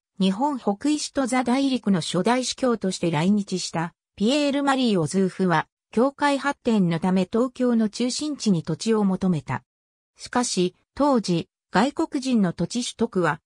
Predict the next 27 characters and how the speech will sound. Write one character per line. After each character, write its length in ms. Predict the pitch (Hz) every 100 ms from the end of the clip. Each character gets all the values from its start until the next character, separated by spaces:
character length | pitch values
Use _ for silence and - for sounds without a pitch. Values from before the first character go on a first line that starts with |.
| _ -
自 80 | 160
書 160 | 254
室 240 | 262 - 269
入 220 | 254 247
り 20 |
書 100 | 240
き 260 | 208 262 -
入 160 | 190 285
り 60 |
規 120 | - -
則 280 | 302 240
に 160 | 214 190
よ 100 | 180
り 140 | 165
禁 160 | - 196
止 160 | 240 240
さ 160 | 214
れ 100 | 202
て 140 | - 180
い 100 | 165
た。 260 | 143 139 _ _ _ _ _ -
そ 200 | - 208
の 120 | 294
た 140 | 294
め 160 | 277 277
千 240 | 294 277
八 240 | 196 175